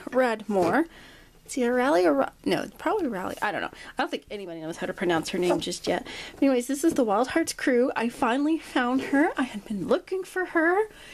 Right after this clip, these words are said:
She is probably one of the hardest ones to find. But finally, finally my store started getting her in. And not only do I have her, but I also have one of the,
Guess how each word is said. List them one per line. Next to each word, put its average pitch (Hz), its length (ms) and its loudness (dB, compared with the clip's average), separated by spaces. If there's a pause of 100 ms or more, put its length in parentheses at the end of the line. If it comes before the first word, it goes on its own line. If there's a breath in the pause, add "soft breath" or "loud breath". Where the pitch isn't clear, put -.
(120)
She - 300 2
is 349 120 4
probably 294 420 4
one 240 200 4
of 320 80 4
the 269 120 4
hardest 339 460 -2
ones 349 220 0
to - 140 -12
find. 262 580 2 (1120 loud breath)
But - 180 -14
finally, 311 800 4 (960)
finally 370 460 4
my 339 160 2
store 349 320 2
started 330 320 2
getting 339 240 4
her 370 180 4
in. 440 300 4 (1500 loud breath)
And 294 420 4
not 254 200 4
only 233 180 4
do 220 160 2
I 175 60 6
have 165 140 2
her, 480 420 2 (520)
but 240 120 -2
I 240 40 4
also 339 220 0
have 254 240 0
one 233 180 4
of 226 160 0
the, 220 340 4